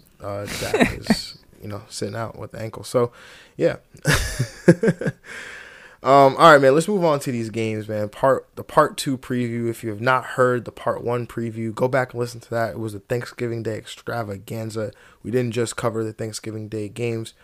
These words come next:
Speaker 1: We covered the, uh, half of the slate as well. So, Arizona versus New England, Carolina versus Minnesota, Cleveland versus Jacksonville, Las Vegas versus Atlanta,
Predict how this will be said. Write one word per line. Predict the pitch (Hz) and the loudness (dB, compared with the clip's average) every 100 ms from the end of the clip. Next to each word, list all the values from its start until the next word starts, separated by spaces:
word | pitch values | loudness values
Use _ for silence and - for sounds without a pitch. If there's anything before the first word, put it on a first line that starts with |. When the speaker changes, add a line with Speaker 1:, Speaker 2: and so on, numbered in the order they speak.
| _ _ | _ _
Speaker 1:
We | - | -14
covered | 113 - 131 120 117 | -8 2 2 2 -2
the, | 107 107 | -4 -8
uh, | - 101 - | -8 -12 -12
half | - - 120 - | -8 -6 -6 -8
of | 101 | -16
the | 104 | -12
slate | - 117 123 113 _ _ _ - | -8 0 0 -2 _ _ _ -10
as | 101 101 | -10 -4
well. | 110 117 113 | 2 4 4
So, | 101 110 107 98 _ _ _ _ _ _ - 117 - | 0 -2 -4 -4 _ _ _ _ _ _ -10 -10 0
Arizona | 117 120 120 117 | 4 4 4 0
versus | 107 113 - | -2 -4 -4
New | 107 | -4
England, | 117 120 113 110 | -2 -2 -6 -6
Carolina | - 117 113 107 | -4 -2 -2 -6
versus | 104 - | -8 -10
Minnesota, | 107 104 - 117 113 104 - - _ _ | -10 -8 -4 -2 -2 -6 -12 -20 _ _
Cleveland | - 131 113 110 | -4 -2 -2 -8
versus | 104 - | -10 -8
Jacksonville, | - 120 117 117 113 110 | -6 -6 -6 -10 -8 -6
Las | 104 101 | -6 -8
Vegas | 113 113 110 - | -6 -6 -6 -8
versus | 104 107 - | -10 -10 -10
Atlanta, | 120 117 113 107 | -6 -4 -6 -8